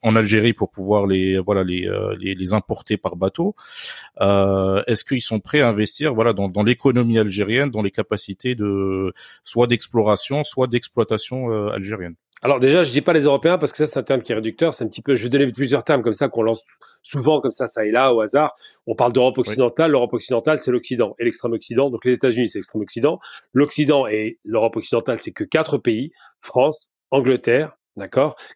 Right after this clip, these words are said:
Speaker 2: Espagne, Portugal. C'est ça l'Occident de l'Europe. C'est ce qu'on appelle les thalassocraties, qui ont donc, euh, c'est les États qui ont vécu par la mer, qui ont vécu par, par leur grande puissance maritime. Ces États-là, dont deux se sont effondrés, le Portugal et l'Espagne, sont des États qui ont conquis le monde pour l'essentiel. Il y a quelques pays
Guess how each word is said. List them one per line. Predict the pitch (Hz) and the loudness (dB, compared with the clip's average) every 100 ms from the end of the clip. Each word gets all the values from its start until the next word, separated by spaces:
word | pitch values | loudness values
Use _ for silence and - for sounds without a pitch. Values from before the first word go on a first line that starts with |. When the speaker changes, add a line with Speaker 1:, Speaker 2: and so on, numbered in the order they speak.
| - | -2
Speaker 2:
Espagne, | 147 - 156 156 | -2 0 0 0
Portugal. | 156 - 123 104 | -2 -4 -4 -4
C'est | - | -4
ça | 147 139 | -2 -2
l'Occident | 104 - 113 127 | -2 -4 -4 -4
de | 117 | -2
l'Europe. | 117 101 98 | -4 -2 -4
C'est | - 113 110 | -4 -2 0
ce | 101 | -2
qu'on | - | -2
appelle | 110 127 | 0 2
les | 113 | 2
thalassocraties, | 135 120 131 - 113 - 165 196 - - - | 0 2 0 0 -2 0 -2 -2 -8 -18 -4
qui | 127 | 2
ont | 131 147 | 4 4
donc, | 139 113 | 2 2
euh, | 107 | -4
c'est | - | -2
les | 104 | -2
États | 110 123 113 _ _ - | 0 0 -2 _ _ -6
qui | 110 | -2
ont | 101 98 98 95 | 0 0 -2 -2
vécu | 98 123 131 | -2 0 0
par | 110 | 2
la | 104 | 2
mer, | 113 180 - | 2 2 0
qui | |
ont | 107 | -2
vécu | 98 117 | -2 -4
par, | 101 92 - - - | -4 -6 -12 -20 -8
par | 107 | -4
leur | 98 | -4
grande | 98 120 123 113 | 0 0 4 2
puissance | 95 127 - 123 - | 0 -4 0 0 0
maritime. | 107 104 104 - 202 226 - - - | -2 0 -2 2 0 0 -6 -14 -14
Ces | - 143 135 | -4 0 2
États-là, | 123 135 160 190 | 2 4 4 2
dont | 120 113 | 0 0
deux | 139 | -2
se | - | -2
sont | 123 | -4
effondrés, | 117 - 120 123 | -4 -2 0 0
le | 110 | -2
Portugal | 110 - 113 104 | -4 -6 -4 -4
et | |
l'Espagne, | 101 95 165 202 - - - | -6 -2 -2 -2 -6 -10 -20
sont | - 131 | -2 0
des | 127 | 2
États | 196 | 2
qui | 180 | 2
ont | 143 | 0
conquis | 131 135 151 | 0 0 2
le | 143 | 2
monde | 156 131 | 2 2
pour | 123 | 0
l'essentiel. | - 117 - 98 | 0 -6 -6 -6
Il | |
y | 98 | -6
a | |
quelques | 95 127 127 - | -4 -4 -4 0
pays | 147 139 107 | 2 2 -2